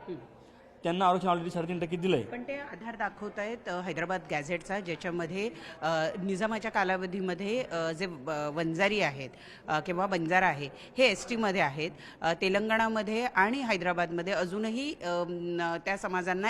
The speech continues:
Speaker 1: एसटीमध्ये ग-, अ, त्यांची गणती केली जाते, तशी मग ती महाराष्ट्रातही केली जावी. हैदराबाद जर गॅझेटियर मराठा समाजाला लागू होत असेल तर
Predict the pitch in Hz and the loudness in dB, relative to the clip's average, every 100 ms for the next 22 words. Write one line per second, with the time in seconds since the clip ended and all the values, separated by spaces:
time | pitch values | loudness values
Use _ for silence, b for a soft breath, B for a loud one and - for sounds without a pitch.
0 | 214 190 - 220 202 214 247 B B 185 | -2 -6 -6 -4 0 -2 -4 B B -4
1 | 175 190 170 170 160 160 156 185 185 214 | 0 4 4 4 0 -4 0 0 2 2
2 | 202 190 262 240 214 214 175 143 185 311 | 4 4 0 -2 0 0 0 -2 -4 -6
3 | B B 214 269 269 269 277 208 214 240 | B B -4 -2 -4 0 0 4 4 4
4 | 247 247 247 220 196 180 160 170 - B | -2 -2 -4 -2 0 2 2 0 -6 B
5 | - 180 156 220 226 240 226 190 190 190 | 0 2 2 0 2 0 2 0 0 -2
6 | 214 233 175 170 220 240 214 196 202 190 | -2 2 4 4 2 -4 -4 -2 0 2
7 | 160 160 160 156 143 220 320 B B - | 2 0 -4 -6 -4 -4 -4 B B -2
8 | 247 | 0